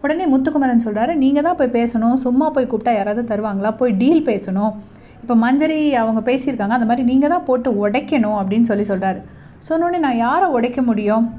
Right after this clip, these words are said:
அருணையும் விஷாலையும் நான் உடைக்க முடியுமா? இல்ல மஞ்சரியும் ஜாக்லினையும் நான் உடைக்க முடியுமான்னு?" பவித்ரா கேக்குறாங்க. அதுக்கு முத்துக்குமரன் சொல்றாரு, "நான் உங்களை ஃப்ரெண்ட்ஷிப்பை உடைக்க சொல்லலைங்க, நீங்க அந்த அவங்க போட்டு வச்சிருக்கிற டீலை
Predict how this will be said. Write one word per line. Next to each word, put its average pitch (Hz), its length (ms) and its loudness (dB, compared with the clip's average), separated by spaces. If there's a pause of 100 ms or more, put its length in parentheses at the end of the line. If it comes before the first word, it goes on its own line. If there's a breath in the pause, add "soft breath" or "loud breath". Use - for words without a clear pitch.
(180)
அருணையும் 277 500 2
விஷாலையும் 240 360 0
நான் 220 120 2
உடைக்க 202 260 -2
முடியுமா? 202 380 0
இல்ல 220 180 -2
மஞ்சரியும் 233 460 2
ஜாக்லினையும் 233 480 2
நான் 202 120 0
உடைக்க 214 220 -4
முடியுமான்னு?" 214 400 -2
பவித்ரா 226 320 -2
கேக்குறாங்க. 208 440 -4 (560 loud breath)
அதுக்கு 311 240 0
முத்துக்குமரன் 262 500 2
சொல்றாரு, 208 380 2
"நான் 240 200 2
உங்களை 220 340 2
ஃப்ரெண்ட்ஷிப்பை 381 440 2
உடைக்க 233 320 2
சொல்லலைங்க, 196 480 0 (520 loud breath)
நீங்க 247 260 4
அந்த 214 260 2
அவங்க 208 200 2
போட்டு 285 260 2
வச்சிருக்கிற 262 340 0
டீலை 294 360 2